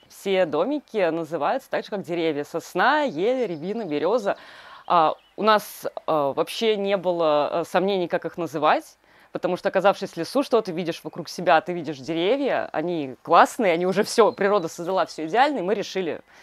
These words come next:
просто если дом стоит под сосной, то это дом сосна, если дом стоит рядом с березовой рощей, значит, это дом береза. Вот, все, э, ясно, понятно и очень <laughs> органично.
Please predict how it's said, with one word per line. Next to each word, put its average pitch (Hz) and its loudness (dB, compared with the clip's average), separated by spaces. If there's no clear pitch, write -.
просто 190 0
если 165 -6
дом 175 2
стоит 180 -4
под - -12
сосной, 349 -2
то 247 2
это 180 0
дом 190 0
сосна, 151 -4
если 165 -4
дом 180 0
стоит 180 -4
рядом 165 0
с 156 -10
березовой 151 -2
рощей, 214 -2
значит, 185 -6
это 170 0
дом 156 -2
береза. 143 -4
Вот, 175 -4
все, 220 2
э, 151 -2
ясно, 190 0
понятно 151 -4
и 160 -8
очень 165 -6
<laughs> 214 0
органично. 190 2